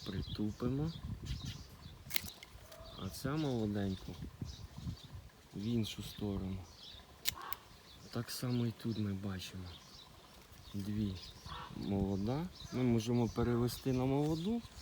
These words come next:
але нам по-, тут пусто, нам потрібно ще тут гілочка. Значить, ми відрізаємо ось так. Тут в центр пішло молоді прирости. Ми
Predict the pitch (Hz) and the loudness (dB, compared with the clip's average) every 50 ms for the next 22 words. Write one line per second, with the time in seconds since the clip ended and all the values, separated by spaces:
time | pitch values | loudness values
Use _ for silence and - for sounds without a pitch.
0 | - - - - - - - - - - - - - - - - - 98 104 113 | -12 -12 -12 -18 -18 -18 -20 -18 -18 -18 -16 -16 -14 -14 -12 -6 -2 0 2 4
1 | 139 160 160 156 139 127 - - 101 - - 131 131 - - - - 107 117 110 | 6 6 6 4 2 0 -2 -8 -8 0 0 0 0 0 -6 -6 0 2 2 4
2 | 98 - - 104 101 107 110 113 107 - 107 - - 113 117 113 117 113 107 - | 2 0 0 2 4 6 6 6 4 2 -2 -4 -2 -2 2 2 2 2 2 0
3 | - 123 - - 110 104 95 85 85 92 92 90 90 90 - - - - - - | -2 -2 0 2 0 0 2 0 -2 0 0 0 -2 -2 -4 -8 -10 -10 -12 -12
4 | - - - - - - - - - - - - - - 92 101 101 95 - - | -12 -12 -16 -16 -16 -14 -14 -12 -14 -14 -14 -8 -8 -4 -2 0 0 0 -2 -4
5 | - - 110 113 127 156 170 170 156 147 110 107 98 101 101 104 98 107 123 131 | -4 -2 0 0 2 2 0 -2 -2 -2 -2 -2 0 0 -2 -2 0 -2 -2 -2
6 | 135 139 143 135 - - - - - - - - - - 95 92 98 - - - | -2 -2 -2 -4 -6 -6 -8 -10 -10 -10 -10 -8 -6 -4 -4 -4 -4 -8 -12 -16
7 | - - - - - - - - - - - - - - - - 131 127 104 - | -18 -18 -18 -18 -18 -18 -18 -20 -20 -20 -18 -18 -16 -16 -2 2 4 4 4 2
8 | - - - - - - 120 110 101 98 - - 101 - - - 85 92 - - | -2 -8 -6 -6 0 2 4 4 4 2 0 -4 -8 -8 -6 -6 -6 -6 -4 -2
9 | - 98 101 98 92 90 - - - - - - - - - - - - - - | 0 0 2 2 0 -2 -8 -16 -16 -14 -14 -12 -10 -10 -10 -10 -10 -12 -12 -14
10 | - - - - - - - - - 104 104 107 107 104 104 110 110 - - - | -16 -18 -18 -18 -16 -12 -6 0 2 4 6 6 6 6 6 4 2 2 0 0
11 | 107 101 95 92 95 - - - - 101 110 123 135 139 | 0 0 0 0 -2 -6 -6 -6 -4 -2 0 0 0 0